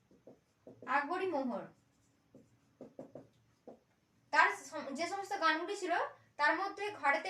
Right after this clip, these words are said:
ভ্রমর এলো গুনগুনিয়ে, ওগো তুমি পঞ্চদশী প্রভৃতি উল্লেখযোগ্য।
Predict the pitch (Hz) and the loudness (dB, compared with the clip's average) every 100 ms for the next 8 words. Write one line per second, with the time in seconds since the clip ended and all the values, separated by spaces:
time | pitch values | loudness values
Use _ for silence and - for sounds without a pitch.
0 | 320 311 330 370 370 370 320 320 349 349 | -4 -2 0 0 0 -2 -4 -4 -6 -4
1 | 339 349 - _ 254 294 359 370 381 311 | -4 -6 -10 _ -2 0 -2 -6 -6 -4
2 | 302 349 349 349 339 311 370 392 302 262 | -4 -6 -8 -8 -8 -6 -6 -4 0 0
3 | 240 220 | -2 -6